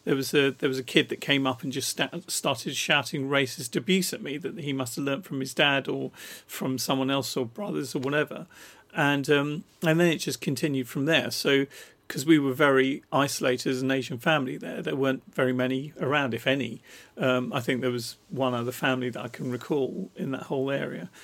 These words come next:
But, um, but, you know, it continued on till I was about fourteen, something like that. There was a lot of racism, um, you know, that was very hard to deal with, you know, I mean, right up to about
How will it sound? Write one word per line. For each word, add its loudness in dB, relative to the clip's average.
But, 2
um, 2
but, 2
you 2
know, 6
it 2
continued 0
on 2
till 6
I 6
was 0
about -2
fourteen, -2
something -8
like -4
that. -4
There -4
was -6
a 0
lot -2
of -4
racism, -4
um, 2
you 0
know, 2
that -4
was -4
very 4
hard -4
to 0
deal 10
with, -4
you -2
know, -8
I -2
mean, 0
right 2
up 0
to 0
about 2